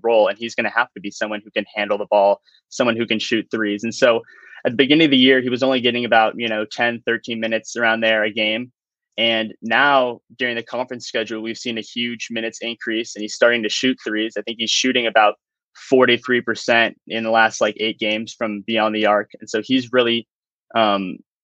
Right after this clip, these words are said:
stepped it up. But at the beginning of the season, he was, he was definitely, um, a letdown for sure.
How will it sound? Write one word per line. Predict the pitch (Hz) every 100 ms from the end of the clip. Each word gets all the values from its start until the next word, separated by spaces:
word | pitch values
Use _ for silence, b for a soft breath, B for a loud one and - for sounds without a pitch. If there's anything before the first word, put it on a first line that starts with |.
| _
stepped | - 135 120
it | 117
up. | 113 113
But | 123
at | 117 127
the | 117
beginning | - 120 143 151
of | 123
the |
season, | 110 117 107
he | 110
was, | 110 104
he | - 113
was | 104
definitely, | 113 107 107 101 98 -
um, | 104 90 -
a | 107
letdown | 104 - 82 67 _ _ _ _ _ _ _ _ _ _
for | 107
sure. | - 185 127